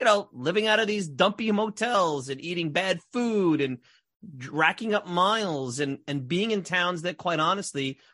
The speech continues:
are, you know, the heart of America, but not places necessarily you'd wanna spend <laughs> more than a night in.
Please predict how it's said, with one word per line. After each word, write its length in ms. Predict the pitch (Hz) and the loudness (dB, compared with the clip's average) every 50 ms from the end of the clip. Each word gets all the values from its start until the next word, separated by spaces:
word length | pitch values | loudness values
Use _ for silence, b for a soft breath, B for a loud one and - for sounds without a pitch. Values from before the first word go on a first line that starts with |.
| b b b | b b b
are, 400 | 143 139 135 131 131 127 127 - | 0 2 2 2 0 -2 -4 -6
you 100 | - 147 | -6 -4
know, 300 | 139 135 127 123 117 98 - _ _ _ | -4 -4 -4 -6 -8 -10 -14 _ _ _
the 80 | - 131 | -12 -8
heart 260 | - - 170 190 190 175 | -2 2 4 4 6 4
of 60 | 156 | 2
America, 480 | 151 135 151 170 190 190 175 - 143 | 2 2 2 2 2 0 -2 -4 -6
but 160 | 123 147 139 135 | -6 -4 -4 0
not 240 | 147 165 190 - | 0 0 0 -2
places 320 | - 190 180 170 - 185 165 | -2 -4 -4 -4 -4 -6 -8
necessarily 420 | 196 - - - 196 185 175 151 | -8 -8 -8 -6 -4 -2 -2 -2
you'd 160 | 143 156 185 | -2 -2 -2
wanna 180 | 202 196 160 139 | -2 -2 -4 -4
spend 460 | - - - - 135 127 127 127 123 - _ - | -4 -6 -6 -4 -4 -4 -4 -4 -8 -10 _ -20
<laughs> 120 | _ - | _ -4
more 240 | 165 160 - 185 170 | -2 0 2 2 2
than 240 | 139 - 165 151 139 | 2 0 -2 -2 0
a 20 | |
night 300 | 147 135 135 131 135 131 | 0 0 0 0 0 -2
in. 320 | 127 127 127 131 135 135 | -2 -4 -4 -4 -6 -8